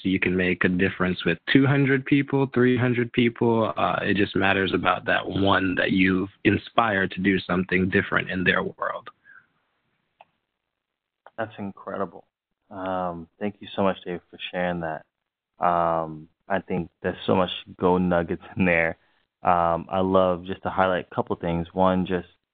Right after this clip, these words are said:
Speaker 2: I love how you sought out to seek value. How can I add value? That's another thing that you guys wanna start shifting today in your mindset is,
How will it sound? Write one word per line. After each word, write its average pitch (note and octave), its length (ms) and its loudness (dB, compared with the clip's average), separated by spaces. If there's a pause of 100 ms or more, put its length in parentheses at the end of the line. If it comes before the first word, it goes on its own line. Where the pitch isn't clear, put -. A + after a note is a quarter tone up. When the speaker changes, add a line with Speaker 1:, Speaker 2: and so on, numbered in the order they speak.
(340)
Speaker 2:
I F#2+ 80 4
love F#2+ 240 4
how F#2 80 -2
you F2+ 140 0 (180)
sought G2+ 260 4
out F#2+ 280 -4 (240)
to F2 340 -4 (220)
seek G2+ 180 -4 (160)
value. F2 720 -2 (320)
How G2 200 2
can G#2+ 180 -2
I G2 60 2
add F2 300 -2
value? E2 500 -2 (440)
That's G2+ 180 0
another F#2+ 400 0
thing F2 220 -6
that E2+ 160 -6
you F#2 140 -10
guys E2+ 220 -4 (120)
wanna E2+ 300 -12
start F#2 240 -2 (120)
shifting A#2 440 -2
today F#2 240 0
in F2+ 80 -4
your E2+ 120 -8
mindset G#2+ 560 0
is, F2 120 -6